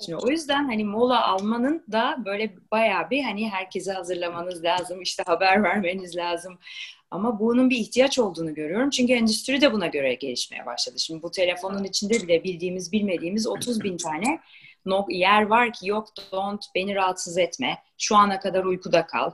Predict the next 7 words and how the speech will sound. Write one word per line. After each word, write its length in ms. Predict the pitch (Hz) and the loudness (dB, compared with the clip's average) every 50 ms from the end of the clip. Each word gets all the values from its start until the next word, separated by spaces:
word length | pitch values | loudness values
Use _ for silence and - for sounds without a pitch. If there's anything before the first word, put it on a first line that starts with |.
| - _ _ _ _ | -8 _ _ _ _
işte 280 | - - - - 190 185 | -6 -4 -2 0 0 2
şu 220 | 185 - - 226 | 2 0 0 0
saatten 460 | 220 - 214 196 196 - - 202 196 196 | 2 4 4 4 4 2 2 2 2 2
sonra 360 | 190 - 196 190 185 185 170 | 2 0 0 0 0 -2 -4
bütün 240 | 170 - - 196 185 | -4 -4 -4 -2 0
notification'ları 800 | 175 165 - - - - - 170 160 - - 262 269 254 247 - | 0 -2 -4 -6 -6 -2 0 2 4 4 2 2 0 -2 -4 -4
kapat." 540 | 320 247 - - - 294 - - - - | -6 -6 -6 -4 -4 -4 -4 -6 -8 -14